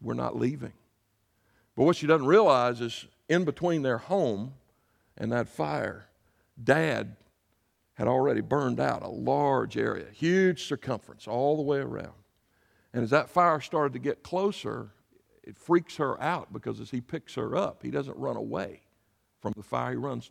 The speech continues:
toward it until they're standing right in the middle of that burned out spot. And she can feel the heat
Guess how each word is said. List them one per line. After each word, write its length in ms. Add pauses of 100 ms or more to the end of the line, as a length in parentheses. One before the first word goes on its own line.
toward 340
it 100 (1800)
until 240
they're 120
standing 480
right 460
in 160
the 80
middle 300
of 80
that 260
burned 320
out 220
spot. 420 (1600)
And 100
she 160
can 160
feel 360
the 100
heat 420